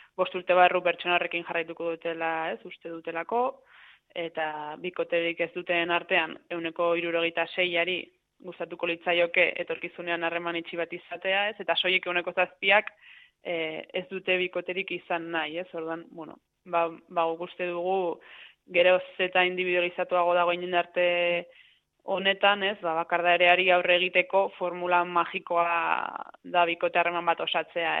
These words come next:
ez, edo, edo hori da zorionerako, eh, bidetza eta aukeratzen duguna, edo, ez, eh, ba, bueno, jendarte honetan, ba, bai, ba, pertsonon gehiengoak, ez. Eta aldiz bakarrik egotea, ez, edo,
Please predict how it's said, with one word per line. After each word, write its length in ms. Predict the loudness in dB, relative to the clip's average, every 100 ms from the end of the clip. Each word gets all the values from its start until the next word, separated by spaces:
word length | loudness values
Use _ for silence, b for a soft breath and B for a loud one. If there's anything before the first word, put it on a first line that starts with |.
| -2
ez, 80 | -4 -8
edo, 340 | -6 -8 -10 _
edo 220 | -2 2
hori 160 | 4 6
da 80 | 4 2
zorionerako, 640 | -2 2 4 4 2 2 4 2 0 B B B B _
eh, 260 | -4 0 0
bidetza 560 | 0 2 2 4 6 6
eta 160 | 4 -2
aukeratzen 500 | 0 0 0 -6 -4
duguna, 420 | -4 -4 0 0 2 -2 -6 -10 -18 _ -18 -12
edo, 240 | -10 -10 -12 -12
ez, 160 | -12 -12
eh, 120 | -12 -12
ba, 180 | -12 -14
bueno, 200 | -16 -16
jendarte 360 | -12 -12 -10
honetan, 360 | -12 -10 -12 -12
ba, 180 | -16 -20 -20 _ _
bai, 300 | -18 -14 -14 -16 _
ba, 260 | -16 -12 -12 -12 -14
pertsonon 540 | -14 -10 -8 -8 -4
gehiengoak, 640 | -4 -2 -4 -2 -4 -4 -10
ez. 120 | -14 _ _ _ _ _ -2
Eta 340 | 0 2 2 2 -4 _ _ _ _ _ _ -8
aldiz 260 | -6 0
bakarrik 340 | 2 4 4 6
egotea, 640 | 6 6 6 6 6 2
ez, 80 | -2 -8
edo, 320 | -6 -8